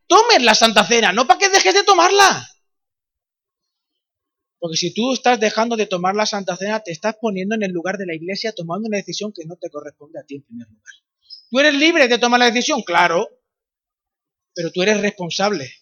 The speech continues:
porque formas parte de una familia en la cual tú te comprometiste a cuidar de ella y dejar que ella te cuide a ti.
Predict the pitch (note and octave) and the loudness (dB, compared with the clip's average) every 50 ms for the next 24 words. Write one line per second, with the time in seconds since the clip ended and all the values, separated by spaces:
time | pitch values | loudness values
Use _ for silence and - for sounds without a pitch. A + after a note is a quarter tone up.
0 | _ _ - C#3 - C3 - D3+ E3 A3+ B3 A3 - A3 F#3+ - _ - E3 F3 | _ _ -20 -20 -20 -20 -16 -12 -8 -8 -8 -6 -6 -8 -8 -8 _ -20 -20 -20
1 | _ _ _ _ _ _ _ _ _ _ _ _ _ _ _ _ _ _ _ _ | _ _ _ _ _ _ _ _ _ _ _ _ _ _ _ _ _ _ _ _
2 | _ _ _ - E3 E3+ F#3+ F#3 - F#3+ E3+ F3 F3 F3 D#3+ D#3 C3+ C#3 _ _ | _ _ _ -14 -10 -8 -8 -6 -6 -6 -4 -4 -4 -4 -4 -6 -8 -10 _ _
3 | _ _ _ _ _ _ _ _ _ _ _ _ _ _ _ _ _ - - D3+ | _ _ _ _ _ _ _ _ _ _ _ _ _ _ _ _ _ -20 -18 -16
4 | D#3 D3+ - G3+ G#3 G#3 - C4+ - B3+ A#3+ A#3+ A3+ G#3+ G#3 - G3 F#3+ F3+ E3+ | -8 -4 -2 -2 -2 -2 -4 -4 -2 -2 -2 0 -2 -2 -2 -4 -4 -4 -4 -4
5 | - A#3+ B3+ - - G#3 A3 C4 B3 - _ _ - - G3+ G3+ - G#3 G3 F#3+ | -4 -4 -4 -4 -4 -6 -6 -6 -8 -14 _ _ -2 -2 -2 0 -2 -2 0 2
6 | A3 B3+ B3+ A#3+ A#3+ A#3+ A3+ A#3+ A#3+ A#3 A#3 _ - G#3 F#3 F3+ F3 - G#3 A3+ | 2 4 4 4 4 4 4 2 -2 -2 -4 _ -8 -6 -4 -4 -4 -4 -4 -6
7 | B3 - C4+ A3 G3 G3 G3+ G#3 G#3 - E3+ - - D#3 C#3 C3 _ _ - | -2 0 0 0 0 0 -4 -6 -8 -10 -16 -18 -18 -18 -18 -18 _ _ -14